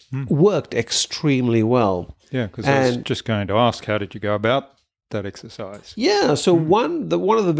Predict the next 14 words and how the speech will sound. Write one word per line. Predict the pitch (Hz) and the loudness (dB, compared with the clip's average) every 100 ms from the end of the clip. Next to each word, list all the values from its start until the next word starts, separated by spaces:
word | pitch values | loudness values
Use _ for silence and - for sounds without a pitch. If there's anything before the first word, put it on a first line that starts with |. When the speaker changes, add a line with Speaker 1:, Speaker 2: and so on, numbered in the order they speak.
| 190 | 0
Speaker 2:
very | 247 | -2
first | 214 185 - | -2 -4 -2
exercises | 160 - 156 165 151 131 131 117 | -6 -6 -6 -4 -4 -6 -6 -4
we | 127 | -4
did | 135 190 | 0 2
was | 151 131 - | 2 0 0
actually | 147 160 160 | -2 2 2
an | 139 | 2
exercise | 160 - 180 - 147 117 | 0 -2 -2 2 2 2
that | 139 | 2
I | 131 | 2
had | 120 120 107 | 4 2 0
read | 117 123 165 175 | -2 0 2 2
about, | 160 131 95 101 127 | 0 2 2 2 -2